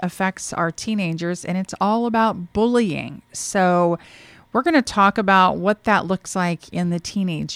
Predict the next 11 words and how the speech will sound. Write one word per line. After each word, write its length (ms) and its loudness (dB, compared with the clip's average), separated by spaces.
years, 480 -4
and 420 -4
we've 380 -8
brought 520 -2
in 260 -4
Teresa 560 -8
Haskins, 720 -10
one 120 -6
of 120 -4
our 120 -2
therapists. 760 -4